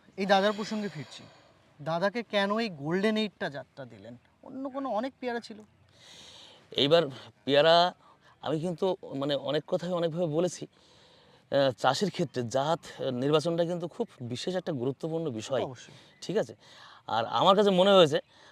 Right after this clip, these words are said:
Speaker 2: মানে লেটেস্ট আপডেট ভ্যারাইটি কিন্তু এই গোল্ডেন এইট, যার জন্য এর উপরে আমি কাজ চালু করেছি বা এর চারাই সবাইকে দিয়ে থাকি। এই দাদাকেও সেই, এই ভ্যারাইটি আমি দিয়েছি।
Speaker 1: গোল্ডেন এইটটা
Speaker 2: হ্যাঁ।
Speaker 1: দিয়েছেন।
Speaker 2: একটা ওজন মোটামুটি এটা চারশো গ্রাম হয়ে যাবে।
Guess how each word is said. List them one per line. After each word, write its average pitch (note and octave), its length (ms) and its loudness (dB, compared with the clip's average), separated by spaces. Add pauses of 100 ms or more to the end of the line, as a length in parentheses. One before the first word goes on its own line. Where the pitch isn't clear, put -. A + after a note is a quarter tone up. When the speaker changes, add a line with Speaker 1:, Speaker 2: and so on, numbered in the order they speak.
(120)
Speaker 2:
মানে C#3+ 140 2
লেটেস্ট E3 400 4
আপডেট D3 360 4
ভ্যারাইটি D#3+ 400 0
কিন্তু E3+ 220 -2
এই D#3+ 140 2
গোল্ডেন B2 440 -4
এইট, A2+ 340 -8 (300)
যার A#2+ 220 -2
জন্য D#3+ 160 0
এর C3+ 220 -2
উপরে D3+ 200 0
আমি D#3+ 120 -2
কাজ A2 160 -10
চালু A2 200 -8
করেছি D3+ 280 -6 (300)
বা A2+ 320 -4
এর A2 80 -8
চারাই D3+ 220 -6
সবাইকে B2+ 300 -6
দিয়ে B2 200 -2
থাকি। D#3 200 -8 (160)
এই A#2 100 -4
দাদাকেও B2 260 -6
সেই, D3+ 220 -12 (100)
এই A#2 120 -12
ভ্যারাইটি C3+ 300 -10
আমি B2 80 -12
দিয়েছি। A2+ 360 -18 (1120)
Speaker 1:
গোল্ডেন C#3+ 280 -10 (200)
এইটটা D3+ 500 -8
Speaker 2:
হ্যাঁ। - 180 -14 (460)
Speaker 1:
দিয়েছেন। B2 300 -20 (480)
Speaker 2:
একটা E3 480 0
ওজন C#3 220 -2
মোটামুটি D#3 400 -4
এটা D#3 160 -4
চারশো - 320 -14
গ্রাম B2+ 140 -10
হয়ে G#2 120 -18
যাবে। A2+ 100 -20